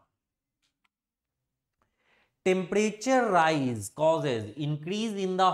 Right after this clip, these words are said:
horizontal thrust at support of three hinged arch। गलत, ठीक है? टेम्परेचर राइज करने से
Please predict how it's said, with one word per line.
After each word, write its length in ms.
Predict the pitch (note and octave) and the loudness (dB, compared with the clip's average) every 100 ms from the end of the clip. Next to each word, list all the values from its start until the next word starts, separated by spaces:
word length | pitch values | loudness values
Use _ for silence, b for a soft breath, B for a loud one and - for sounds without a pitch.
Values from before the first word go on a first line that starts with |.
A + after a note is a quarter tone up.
| D#3+ | 2
horizontal 520 | D#3 D#3 D#3 D#3+ F3 E3+ | 0 0 -4 -4 -6 -8
thrust 600 | - D#3+ A#2 B2+ C#3 - _ _ _ _ | -2 0 2 0 -4 -14 _ _ _ _
at 220 | B2+ C3+ - | -4 -4 -4
support 440 | D3+ - F3 F3+ | -10 -4 -4 -2
of 320 | E3+ D#3+ E3 - | -2 -2 -6 -10
three 160 | C#3+ C#3+ | -10 -8
hinged 200 | C#3+ B2 | -8 -8
arch। 300 | G#2+ F2+ F#2 | -8 -10 -16
गलत, 380 | F#2+ A#2+ G#2 - _ _ _ _ _ C#3+ | -12 -12 -12 -16 _ _ _ _ _ -12
ठीक 140 | C#3 | -8
है? 200 | A3 - _ _ _ - | -8 -10 _ _ _ -8
टेम्परेचर 640 | D3 D3 D#3 E3 E3 A3 F#3+ | -6 -6 -6 -8 -6 -6 -6
राइज 680 | D#3+ C#3+ D#3+ F3+ E3 D#3+ | -4 -2 -2 -6 -10 -12
करने 480 | E3 D3+ D3 D3+ D3+ | -8 -8 -8 -8 -10
से 380 | D3 - - | -12 -16 -14